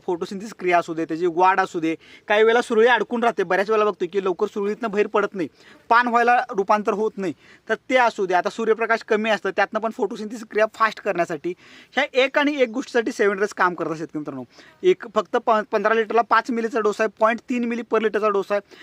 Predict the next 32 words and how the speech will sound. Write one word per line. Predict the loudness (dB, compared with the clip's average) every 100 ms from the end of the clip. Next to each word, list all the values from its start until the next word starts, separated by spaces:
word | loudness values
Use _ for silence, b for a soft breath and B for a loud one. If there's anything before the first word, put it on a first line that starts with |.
| B -2
अतिशय | -2 -2 -2 0 0
चांगले | 0 0
रिझल्ट | 2 2
आहेत. | 2 0
बरीच | 2 2 2
लोकं | -2 2 4
वापरत | 4 2 -2
असतात, | -2 -4 -6
तुम्ही | -4 -2
एकदा | 2 2
वापरून | 0 -2 -4
बघा. | 0 0 0 B B -4
जर | 0
का |
तुम्हाला | 0 2 2
कुठं | 0 -2 0
मिळालं | 2 2
नसल्यास | 2 0 0
तुम्ही | 0 0 0
Amazon-वरून | 0 0 2 2 0
सुद्धा | -2 -2
घेतला | -2 0 -2 b b -4
तरी | -2
तुम्हाला | 0 0
ते | 0
मिळून | -2 0
जातं, | 0 0
अतिशय | -2 -2 -6
चांगला | -2 0 2
रिझल्ट | 0 -2 -4
मिळतो. | -8 -6
तर | -6